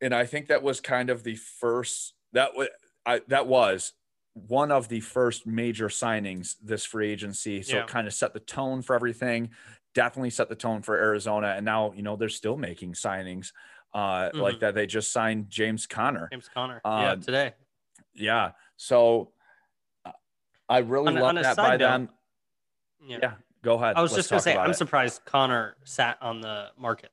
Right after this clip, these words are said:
Speaker 2: this long. I thought for sure he would have been signed, like, almost shortly after free agency opened, and I thought he was gonna re-, go back to Pittsburgh, but, uh,
Speaker 1: Really?
Speaker 2: I
Speaker 1: I have
Speaker 2: think
Speaker 1: my
Speaker 2: that's
Speaker 1: own
Speaker 2: a
Speaker 1: thoughts
Speaker 2: great
Speaker 1: about this. 'Cause who do you, who,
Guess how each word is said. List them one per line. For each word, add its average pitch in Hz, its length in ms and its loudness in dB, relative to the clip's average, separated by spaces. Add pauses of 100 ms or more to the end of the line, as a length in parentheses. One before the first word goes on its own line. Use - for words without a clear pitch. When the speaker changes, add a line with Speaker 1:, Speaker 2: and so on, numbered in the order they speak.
Speaker 2:
this - 160 -18
long. 92 220 -20 (400)
I 135 80 2
thought 117 260 2
for 123 120 -2
sure 120 260 0
he 131 160 2
would 123 80 2
have 120 60 -12
been 117 120 -8
signed, 113 320 0 (460)
like, 117 160 0 (220)
almost 123 460 0
shortly 123 360 -2
after 113 240 0
free 120 180 -6
agency 113 360 -8
opened, 120 240 -6
and 120 60 -8
I 117 40 -2
thought 123 160 2
he 117 60 -2
was 120 120 0
gonna 117 360 -4
re-, 131 240 4 (280)
go 135 100 4
back 113 180 2
to - 80 -20
Pittsburgh, 110 440 -2
but, - 160 -8 (640)
uh, 107 300 0
Speaker 1:
Really? 147 260 2
Speaker 2:
I 120 100 6
Speaker 1:
I 127 40 8
have - 80 6
Speaker 2:
think 165 120 6
Speaker 1:
my - 20 6
Speaker 2:
that's - 160 6
Speaker 1:
own 131 60 4
Speaker 2:
a - 20 6
Speaker 1:
thoughts 117 80 6
Speaker 2:
great 120 100 4
Speaker 1:
about 107 240 0
this. 107 240 -2 (920)
'Cause 135 320 -8
who 156 200 -4
do 208 60 -6
you, 202 200 -8
who, 156 180 -14